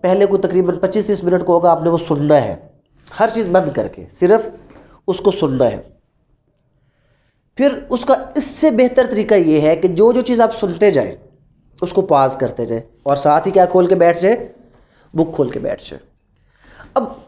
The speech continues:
definitely जब हम लोग सेक्शन डिफाइन करते हैं, पूरा सेक्शन लिखते हो तो नहीं है ना बोर्ड पे, हम तो उसमें की, की पॉइंट्स निकालते हैं। जब आप उसको तैयार करेंगे तो आप उसको thoroughly पढ़ेंगे। जब thoroughly पढ़ेंगे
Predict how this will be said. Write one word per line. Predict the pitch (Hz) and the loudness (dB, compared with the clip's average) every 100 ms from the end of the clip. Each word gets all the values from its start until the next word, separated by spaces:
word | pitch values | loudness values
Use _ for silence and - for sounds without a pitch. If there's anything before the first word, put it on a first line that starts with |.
| 185 | -2
definitely | 220 226 285 277 240 226 | 0 2 0 0 0 2
जब | 233 240 240 240 240 - - - | 2 4 4 4 2 -8 -18 -4
हम | 208 | 0
लोग | 226 226 | 0 0
सेक्शन | 220 214 233 | -2 -2 -2
डिफाइन | 214 202 185 185 | 0 2 0 2
करते | 196 208 | 0 0
हैं, | 202 | 0
पूरा | 202 | 0
सेक्शन | 202 208 | 0 -2
लिखते | 185 - | -2 2
हो | 208 | 2
तो | |
नहीं | 208 190 | 2 2
है | 160 | 0
ना | |
बोर्ड | 160 127 - | 0 -2 -4
पे, | 127 - _ _ _ _ _ _ _ | -12 -14 _ _ _ _ _ _ _
हम | 226 | -2
तो | - | 0
उसमें | 277 262 | 0 -4
की, | 240 | -8
की | - - 285 | -12 -4 -2
पॉइंट्स | 254 220 165 139 135 | 2 2 2 0 -6
निकालते | 131 98 92 85 | -6 -6 -8 -12
हैं। | - _ _ _ _ _ _ 147 | -16 _ _ _ _ _ _ -4
जब | 180 180 | -2 2
आप | 190 190 247 | 2 2 -2
उसको | 247 277 | -2 0
तैयार | 233 196 196 | 4 4 4
करेंगे | 196 170 180 139 156 - - _ _ _ | 2 2 2 2 0 -4 -18 _ _ _
तो | - | 0
आप | 185 208 | 2 2
उसको | 208 214 | 0 0
thoroughly | 214 170 143 147 156 | 2 2 2 2 0
पढ़ेंगे। | 170 170 - _ _ _ _ _ _ _ _ _ - | 0 -4 -10 _ _ _ _ _ _ _ _ _ -4
जब | 139 - | -4 -2
thoroughly | 143 143 180 196 190 | 2 4 4 2 2
पढ़ेंगे | 143 185 160 | 2 2 2